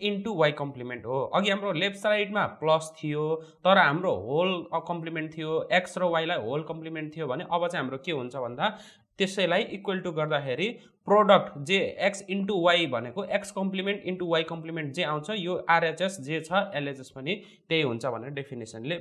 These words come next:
भन्छ। अथवा यसलाई standard definition लेख्दाखेरि, the complement of a sum of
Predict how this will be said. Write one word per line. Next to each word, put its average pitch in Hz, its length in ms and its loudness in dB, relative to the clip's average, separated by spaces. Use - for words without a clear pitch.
भन्छ। 120 220 -4
अथवा 185 320 2
यसलाई 180 280 2
standard 208 400 -2
definition 165 480 -6
लेख्दाखेरि, 139 480 -2
the 175 140 8
complement 220 600 0
of 160 260 4
a 160 120 0
sum 156 480 4
of 156 280 2